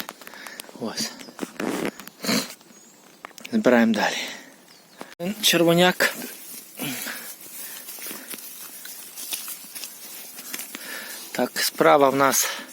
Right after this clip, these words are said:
смирикові хащі.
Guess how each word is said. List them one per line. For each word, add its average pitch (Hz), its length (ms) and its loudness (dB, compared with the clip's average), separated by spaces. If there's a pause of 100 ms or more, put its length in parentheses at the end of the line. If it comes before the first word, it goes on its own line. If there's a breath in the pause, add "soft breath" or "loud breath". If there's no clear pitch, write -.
(680 loud breath)
смирикові 135 760 4 (500 loud breath)
хащі. 180 680 4